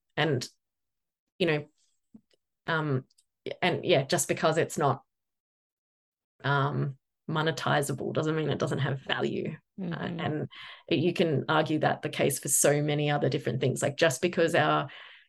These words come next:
Speaker 1: ecosystem is not monetizable doesn't mean it doesn't have trillions of dollars of value in all of the
Speaker 2: Mm.
Speaker 1: things it does for us, clean air, clean water, all of these,
Speaker 2: Yeah.
Speaker 1: you know, safe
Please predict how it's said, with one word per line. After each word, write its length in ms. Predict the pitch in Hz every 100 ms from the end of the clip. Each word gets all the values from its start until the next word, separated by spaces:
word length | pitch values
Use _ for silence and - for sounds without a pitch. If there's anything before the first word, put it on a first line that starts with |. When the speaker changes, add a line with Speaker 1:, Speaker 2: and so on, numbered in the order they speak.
| -
Speaker 1:
ecosystem 840 | 214 196 135 131 139 - 139 120
is 200 | 156 151
not 240 | 156 143 - - 175
monetizable 840 | 151 143 135 147 139 143 - 139
doesn't 280 | 160 160 143
mean 180 | 151 151
it 120 | 135
doesn't 240 | 147 143
have 300 | 135 139 135 _ _ -
trillions 480 | - 208 302 160 175
of 100 | 170
dollars 300 | 156 156 160
of 140 | 139
value 360 | 160 151 156 156
in 100 | 151
all 140 | 151
of 120 | 147 156
the 80 |
Speaker 2:
Mm. 60 | 135
Speaker 1:
things 240 | 190 196
it 100 | -
does 220 | - - 131
for 160 | -
us, 260 | - - -
clean 280 | - - 151
air, 220 | 160 160
clean 280 | - 143 -
water, 340 | 165 165 160
all 120 | 147
of 60 | 135
these, 260 | 143 131 185
Speaker 2:
Yeah. 160 | 143 131
Speaker 1:
you 80 |
know, 180 | 139 151 156 _ - - _ -
safe 640 | - - 165 139 -